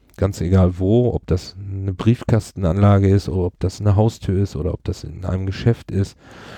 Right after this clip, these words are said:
vielleicht kann man dann mal ein, eine halbe Minute oder ein paar Sekunden warten, bis derjenige seine Arbeit erledigt hat, weil er ist nicht zum Spaß da, sondern, äh,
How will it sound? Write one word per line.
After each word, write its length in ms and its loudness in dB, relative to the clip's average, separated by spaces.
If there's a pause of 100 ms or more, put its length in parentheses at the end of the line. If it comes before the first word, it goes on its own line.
(160)
vielleicht 640 2
kann 160 0
man 180 -2
dann 200 0
mal 320 4 (1300)
ein, 520 0 (340)
eine 240 2
halbe 280 4
Minute 640 -4
oder 200 -2
ein 120 -6
paar 260 0
Sekunden 560 -4
warten, 380 0
bis 220 -4
derjenige 640 2 (800)
seine 300 2
Arbeit 460 4
erledigt 460 6
hat, 140 2
weil 140 4
er 80 6
ist 160 -2
nicht 160 -4
zum 160 -4
Spaß 480 0
da, 240 4
sondern, 480 0
äh, 640 0